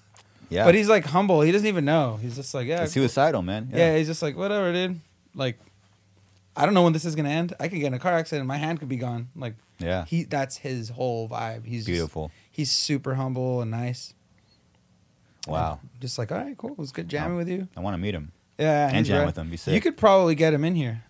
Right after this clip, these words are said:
Speaker 2: I could, I could,
Speaker 1: Dude, be
Speaker 2: I'll, I'll
Speaker 1: sick.
Speaker 2: let him know.
Speaker 1: All right, well, fucking
Speaker 2: He's,
Speaker 1: jam.
Speaker 2: yeah.
Speaker 1: Freestyle.
Speaker 2: Yeah.
Speaker 1: So, so he knows, like, Under the Bridge and stuff and, like, the, the
Speaker 2: Everything.
Speaker 1: Oh, yeah.
Speaker 2: He knows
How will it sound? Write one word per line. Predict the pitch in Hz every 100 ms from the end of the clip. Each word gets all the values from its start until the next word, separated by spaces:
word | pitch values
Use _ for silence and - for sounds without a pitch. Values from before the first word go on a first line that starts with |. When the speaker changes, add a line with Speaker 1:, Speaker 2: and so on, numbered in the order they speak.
| -
Speaker 2:
I |
could, | 131 170
I | 147
could, | 156 143
Speaker 1:
Dude, | 101
be | 123
Speaker 2:
I'll, |
I'll | 151
Speaker 1:
sick. | 208 107
Speaker 2:
let | 170 185
him | 160
know. | 170 185 _ 110
Speaker 1:
All |
right, | 113 120
well, | 110
fucking | 95 113 117
Speaker 2:
He's, | 92
Speaker 1:
jam. | 98 113 92
Speaker 2:
yeah. | 180 175 165
Speaker 1:
Freestyle. | - 87 - _ _ -
Speaker 2:
Yeah. | 131 180 170 139 131
Speaker 1:
So, | - 127
so | 117
he | 113 131 143
knows, | 135 139
like, | 120 101 - -
Under | 64 98 104 107
the |
Bridge | 82 95 98 98
and |
stuff | 95 101 98
and, | 101
like, | 90 87
the, |
the | 170
Speaker 2:
Everything. | 160 156 90 127 117
Speaker 1:
Oh, | 107 82
yeah. | 78 80 76 131
Speaker 2:
He | - 208
knows | 220 196